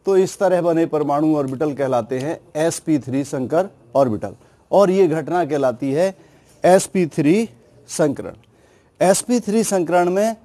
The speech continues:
अणु की ज्यामितीय संरचना चतुष्फलकीय है, यानी टेट्राहेड्रल होती है, और <clears throat> सहसंयोजक बंधों के मध्य एक सौ नौ डिग्री अट्ठाईस मिनट का कोण होता है।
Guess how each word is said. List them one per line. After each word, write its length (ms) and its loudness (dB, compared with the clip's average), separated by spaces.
अणु 220 2
की 120 -6
ज्यामितीय 480 0
संरचना 600 -2
चतुष्फलकीय 720 0
है, 80 0
यानी 280 2
टेट्राहेड्रल 580 4
होती 300 2
है, 140 -6
और 500 6
<clears throat> 20 0
सहसंयोजक 720 -6
बंधों 380 -8
के 140 -8
मध्य 340 -6
एक 160 2
सौ 180 2
नौ 180 6
डिग्री 380 2
अट्ठाईस 420 -4
मिनट 220 -6
का 140 -2
कोण 220 -6
होता 260 -8
है। 160 -14